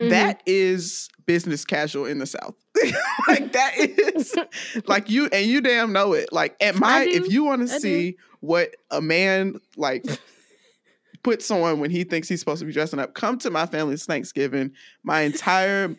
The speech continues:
Speaker 2: like, all of my male relatives are wearing plaid button-ups. <laughs>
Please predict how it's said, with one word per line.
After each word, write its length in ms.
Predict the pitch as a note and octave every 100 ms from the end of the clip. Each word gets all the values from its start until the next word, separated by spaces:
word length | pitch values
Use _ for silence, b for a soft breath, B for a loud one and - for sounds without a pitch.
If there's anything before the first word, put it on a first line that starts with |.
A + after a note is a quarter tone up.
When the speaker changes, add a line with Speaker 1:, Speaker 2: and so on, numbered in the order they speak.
| -
Speaker 2:
like, 220 | D3+ C#3 -
all 320 | D#3+ F3+ F#3
of 100 | F3+
my 160 | D#3
male 260 | D3 D3 D3
relatives 460 | C#3+ C3+ C3+ D3 C#3+
are 80 |
wearing 320 | C#3 D3+ C#3+ C3+
plaid 420 | - C#3 C#3+ -
button-ups. 580 | - - - - -
<laughs> 60 | G#4